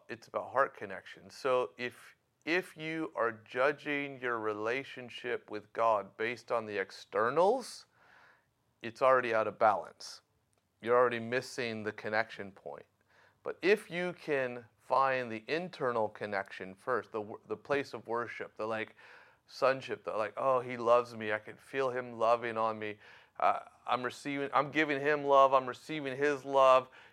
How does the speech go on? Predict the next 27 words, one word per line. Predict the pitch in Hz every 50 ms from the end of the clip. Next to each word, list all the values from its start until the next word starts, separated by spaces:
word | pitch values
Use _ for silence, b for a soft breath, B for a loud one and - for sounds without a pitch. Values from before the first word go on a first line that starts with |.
| B _ -
That | 120 123 131 -
place | - 147 143 151 147 139 - 143
of | 123 117
adoption, | 113 - - 151 151 151 151 - - - 147 147 143 131
that | 117 - -
son, | - 156 156 160 151
that | 117 123 123 -
royalty, | 143 165 170 165 160 160 156 156 - 160 151 151 156 156 151 - _ _ _ - 107
then | 139 151 180 196 190 170 151 147 151 156 - b b b b b _
the | - 117
miraculous | 120 123 127 135 139 147 151 - 147 127 123 120 - -
will | 123 110 - -
overflow | 127 131 135 123 123 110 - - - 120 113 107 95 -
out | - 113 123 117
of | 95 85 80
that. | 82 78 - - - _ _ _ _ _ _ -
And | 123 135
it | 139 139 131
gives | 123 160 196 208 180 165
you | 180 151 -
opportunity | 127 127 127 - 135 117 - - 175 175 190 175 151 143 131 127 127 131 131 b b b b b b b b _
to | - 135 139 143 143 143 143 139 - b b b b b _ _ _ _ _
be | - 120 123
like | 139 160 170 -
a | 190
child, | - - 151 127 117 120 123 139 156 175 175 - - _ _ _ _ -
to | - - 127 127 127 127 -